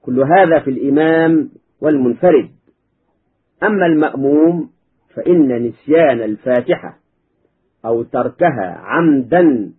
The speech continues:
لا يبطل الصلاة عند أبي حنيفة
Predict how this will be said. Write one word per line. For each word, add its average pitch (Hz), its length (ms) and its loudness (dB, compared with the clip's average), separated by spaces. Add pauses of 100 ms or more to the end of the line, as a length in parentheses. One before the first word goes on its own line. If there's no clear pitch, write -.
(440)
لا 117 220 -2
يبطل 135 560 0
الصلاة 143 680 0
عند 127 760 0
أبي 170 360 0
حنيفة 180 760 2